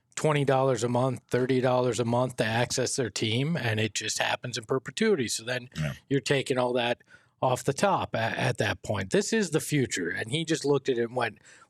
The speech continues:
Speaker 1: "Let's get in there three, four, five years before the rest of the people do it, get some good P R for it, and, uh, and test our fortunes because we can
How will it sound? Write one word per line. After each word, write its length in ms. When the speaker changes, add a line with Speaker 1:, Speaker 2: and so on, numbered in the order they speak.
Speaker 1:
"Let's 220
get 160
in 180
there 140
three, 280
four, 280
five 360
years 220
before 560
the 100
rest 280
of 60
the 60
people 320
do 240
it, 240
get 180
some 160
good 240
P 220
R 220
for 380
it, 160
and, 300
uh, 280
and 160
test 260
our 100
fortunes 500
because 240
we 160
can 500